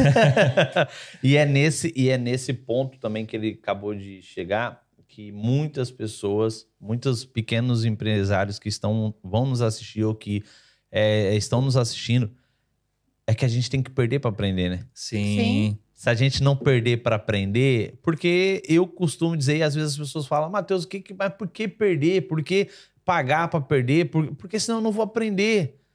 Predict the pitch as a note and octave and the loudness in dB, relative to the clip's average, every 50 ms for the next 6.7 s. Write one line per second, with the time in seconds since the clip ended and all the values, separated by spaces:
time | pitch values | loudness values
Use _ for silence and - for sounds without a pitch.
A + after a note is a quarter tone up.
0 | _ _ _ _ _ _ _ _ _ - A3 G3+ B3+ B3 B3 C4+ C#4 C#4+ C#4 D4+ | _ _ _ _ _ _ _ _ _ -4 -4 -2 -2 -2 0 0 0 0 0 0
1 | C4+ C4 A#3+ F#3+ - G#3 G3+ F#3+ F3+ E3+ F3+ F3 D#3+ D3+ D#3+ E3+ F#3+ G3 G#3+ G3 | 0 0 0 0 -2 -2 0 0 2 2 4 4 6 6 4 4 2 0 -2 -4
2 | G3 G#3+ G3+ - G3+ G3+ F#3+ E3 G3 F3+ D3 C3+ C#3+ - - D#3+ E3+ - - C#3+ | -4 -6 -4 0 2 2 2 4 2 2 0 -2 -4 -2 0 0 0 0 0 0
3 | C#3 C#3 D3 E3 G3 A3 A3+ - - A3 G3+ F3+ E3 D#3+ D#3 D3 C#3 C#3 C#3 C#3+ | 0 2 2 2 2 0 -2 -2 0 0 0 2 2 2 2 2 0 0 0 0
4 | C#3 C3+ B2+ C3+ B2+ B2 C#3 C#3 C3+ C3+ B2 A#2+ B2+ C3+ E3 F3 - A3+ A3 B3+ | 0 0 -2 -4 -4 -2 0 0 2 2 2 2 0 0 -2 -4 -6 -6 -8 -8
5 | C4 - C4+ A#3 A3+ G3+ A3 - E3+ E3+ E3 D#3+ - - C3 B2+ C3 - C#3+ C#3+ | -4 -2 -2 0 0 -2 -4 -4 -4 -4 -4 -6 -6 -6 -6 -6 -4 -2 0 2
6 | C3 C3+ B2+ B2+ A#2 G#2 G#2+ B2+ D3 E3+ G3+ A#3 - | 2 4 4 4 4 4 4 4 4 2 0 -4 -10